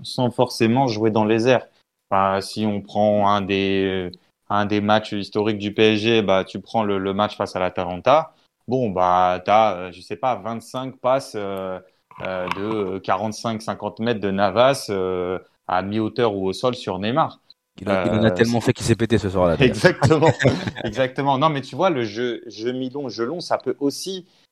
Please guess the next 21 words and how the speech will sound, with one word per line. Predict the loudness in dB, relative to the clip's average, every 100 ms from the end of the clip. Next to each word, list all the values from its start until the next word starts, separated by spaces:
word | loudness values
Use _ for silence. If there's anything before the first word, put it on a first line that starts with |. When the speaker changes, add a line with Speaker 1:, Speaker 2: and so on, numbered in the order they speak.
| _ _ _ 0
Speaker 1:
euh, | 4 4 4
alors | 2 2 0
certes, | -4 -2 -2 -4 -18
évidemment, | -12 0 2 2 -2
si | -6 -4
t'as | 2 4 4
un | 0 -2
Benzema | -4 -4 -4 -4
invincible, | -4 -6 -10 -8 -6 -4
un | -4
Lewandowski, | -4 -6 -4 -6 -6 -10 -6 -4 0 0
euh, | 2 0
des | 0
mecs | 0 -2
qui | -6
sont | -6
capables | -4 -4 -4
de | -6
contrôler | -6 -8 -6 -4
poitrine | 2 2 2 -4 -2 -2 -4
ou, | -6